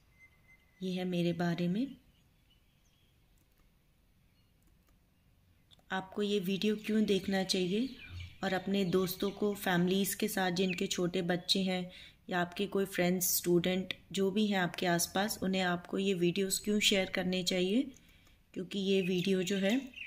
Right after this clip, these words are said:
बच्चों को मोटिवेट करता है स्टडी करने में, पढ़ाई करने में। सारे टॉपिक बहुत ही अच्छे से इसमें समझाए जाते हैं। एक्सप्लेनेशन काफ़ी अच्छे से रहता है हर चैप्टर का।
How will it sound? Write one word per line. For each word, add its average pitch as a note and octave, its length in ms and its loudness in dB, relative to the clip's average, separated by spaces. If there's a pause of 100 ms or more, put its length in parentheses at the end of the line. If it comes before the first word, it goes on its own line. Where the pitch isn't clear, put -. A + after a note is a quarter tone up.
(340)
बच्चों F3+ 340 2
को A3 160 2
मोटिवेट F#3+ 580 4
करता F#3 340 -2
है G#3 100 0
स्टडी F#3 400 2
करने F3 320 0
में, G#3 140 2
पढ़ाई F3+ 340 2
करने F3 360 2
में। G#3 200 4 (1000)
सारे G3 380 2
टॉपिक F#3+ 420 0
बहुत F3+ 260 -2
ही G3+ 100 2
अच्छे F3+ 300 0
से G#3 140 0
इसमें G3 280 0
समझाए F3 540 4
जाते F3+ 400 2
हैं। G3+ 300 0 (1160)
एक्सप्लेनेशन G#3+ 760 2
काफ़ी G3 340 2
अच्छे F#3+ 320 2
से G#3+ 200 0
रहता F#3 360 2
है G3 180 2 (440)
हर G3+ 140 2
चैप्टर F#3 500 0
का। A#3+ 200 0